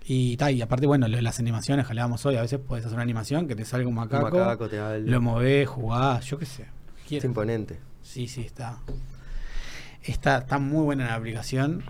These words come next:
Speaker 1: Eh,
Speaker 2: ¿Y esta la vas a presentar alguna?
Speaker 1: Sí, estamos hablando con, ya con, con, con
Speaker 2: No, pero más allá de, de compradores, digo, ¿lo vas a presentar a alguno de estos fondos? O?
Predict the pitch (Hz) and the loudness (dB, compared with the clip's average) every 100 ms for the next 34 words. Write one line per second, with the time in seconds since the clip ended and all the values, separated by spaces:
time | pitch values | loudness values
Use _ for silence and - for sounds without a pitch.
0 | - - - 131 113 104 110 - - 139 | -4 -4 -4 0 0 0 -4 -10 -6 -2
1 | 131 117 123 127 117 107 117 113 110 113 | 2 2 2 -4 -4 -4 -2 -2 -2 -4
2 | 110 104 101 101 101 - - - 160 143 | -4 -4 -6 -10 -12 -16 -12 0 2 4
3 | 127 139 135 131 117 120 107 104 95 - | 2 0 0 2 2 2 0 -4 -4 -4
4 | 110 107 95 - - - 113 - - 156 | -2 -4 -6 -16 -20 -14 -14 -14 -2 2
5 | 123 120 131 131 131 123 123 107 101 95 | 2 2 -2 0 0 0 -4 -8 -6 -6
6 | 92 95 - - 123 107 101 98 92 98 | -8 -12 -4 0 0 0 -2 -2 -4 -2
7 | 107 - - 101 98 104 104 101 104 104 | -2 -4 -8 -10 -6 -6 -6 -6 -6 -6
8 | - 113 117 123 123 135 131 - | -4 -6 -4 -2 -2 -4 -6 -10